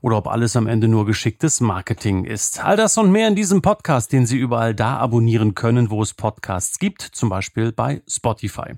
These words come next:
Fragen an Karl Matthäus Schmidt, Vorstandsvorsitzender der Quirin Privatbank A G und Gründer der digitalen Geldanlage Quirion.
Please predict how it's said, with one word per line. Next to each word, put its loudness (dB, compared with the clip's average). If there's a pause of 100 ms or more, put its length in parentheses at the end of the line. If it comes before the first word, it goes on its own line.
(380)
Fragen 0
an 4
Karl 2
Matthäus 2
Schmidt, -2
Vorstandsvorsitzender 0
der 0
Quirin 2
Privatbank 0
A 0
G 2
und 4
Gründer 4
der 4
digitalen 2
Geldanlage 2
Quirion. 0